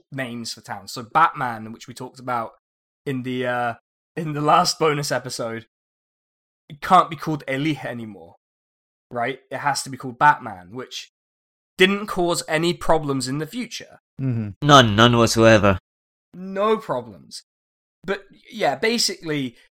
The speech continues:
Speaker 1: they, they did a racism report. They did a racism report after the, after the uprising. There's no other, there's no other way to sort of describe what's happened here.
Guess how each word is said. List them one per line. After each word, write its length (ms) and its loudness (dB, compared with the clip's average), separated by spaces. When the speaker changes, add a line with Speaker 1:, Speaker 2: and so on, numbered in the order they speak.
Speaker 1:
they, 200 -4
they 220 4
did 140 6
a 40 6
racism 500 0
report. 320 -14
They 160 0
did 140 -2
a 40 2
racism 460 -2
report 380 -10
after 320 -6
the, 300 -12
after 240 -10
the 100 -8
uprising. 560 -14
There's 240 -4
no 140 8
other, 200 2
there's 200 -2
no 120 6
other 180 4
way 260 2
to 160 -6
sort 220 -2
of 100 -6
describe 440 -2
what's 180 -12
happened 340 0
here. 160 -16